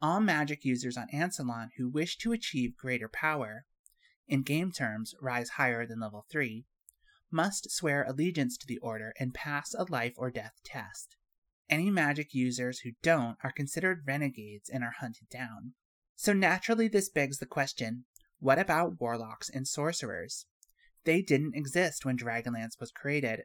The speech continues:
so they don't fit into this hierarchical system. Even if you play sorcerers and warlocks as being extremely rare on Krynn,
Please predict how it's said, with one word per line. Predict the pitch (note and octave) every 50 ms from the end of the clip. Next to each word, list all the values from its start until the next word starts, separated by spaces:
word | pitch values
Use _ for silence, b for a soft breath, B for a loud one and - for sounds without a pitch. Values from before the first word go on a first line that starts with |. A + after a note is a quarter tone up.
| -
so | - - -
they | C#3 D3+
don't | D#3 F3 F#3 F#3 B3 -
fit | - G3 F3 - - -
into | C3 B2 - -
this | C3 - -
hierarchical | - - A#2+ A#2+ B2 A#2+ A2+ G#2 - - G#2+
system. | - - - D#3+ D#3 - - - - - - - - _ _ _ _ _ _ _ _
Even | - G3+ G#3 A#3 A3+
if | A#3 A#3 -
you | B3
play | B3 - - F3+ D#3+ D#3+ E3
sorcerers | - - E3 C#3+ C#3+ D3+ - - D#3+ D3+ D#3 D#3 -
and | D3+ D3 C3 A#2+
warlocks | A#2+ B2 C3 C#3 D3 D3+ D#3+ F3 F3 - -
as | - C#3 C3 -
being | D3 C#3+ C#3+ D3 B2+
extremely | B2 B2 - - - - C3+ C3 C3+ C#3 C#3 C3+
rare | B2 A#2 A2+ A#2 B2 C3+ C#3+ -
on | D#3+ E3 F3+
Krynn, | - - F#3+ F#3+ G3 G#3